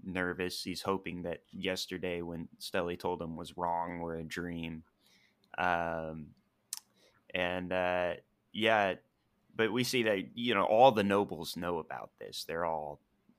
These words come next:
well aware, uh, that this is going to happen. Um, so now Sabo knows, uh, that it will.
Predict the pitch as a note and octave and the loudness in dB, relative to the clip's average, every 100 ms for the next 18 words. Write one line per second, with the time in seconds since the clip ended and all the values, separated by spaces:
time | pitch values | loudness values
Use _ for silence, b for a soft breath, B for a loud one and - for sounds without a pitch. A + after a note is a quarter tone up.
0 | _ _ F#2 F2 F2 D#2 C#2+ C#2 A#1+ G#1+ | _ _ -6 -2 -2 -4 -8 -10 -12 -14
1 | - _ _ F#2+ E2 D#2 D2 E2 - E2+ | -20 _ _ -6 -2 -4 -4 -8 -8 -10
2 | E2 D2+ - F#2 D#2+ D#2+ D#2 D2+ - - | -10 -12 -4 -2 -2 -6 -8 -8 -6 -8
3 | - - - _ _ - E2 E2 D#2+ D2+ | -8 -16 -18 _ _ -6 -4 -4 -6 -10
4 | D2+ - _ b b _ - F#2 E2+ D2 | -14 -20 _ b b _ -4 -2 -2 -4
5 | F2 E2+ E2+ E2 - - - F2+ E2+ E2+ | -4 -2 0 -2 -6 -4 2 2 2 -2
6 | E2 F2 E2+ E2+ - - _ - D#2 D2+ | 0 -2 -2 -4 -8 -12 _ -8 -8 -8
7 | - - D#2+ D2 C3+ D#3 A#2+ A#2+ | -10 -8 -6 -4 2 4 2 0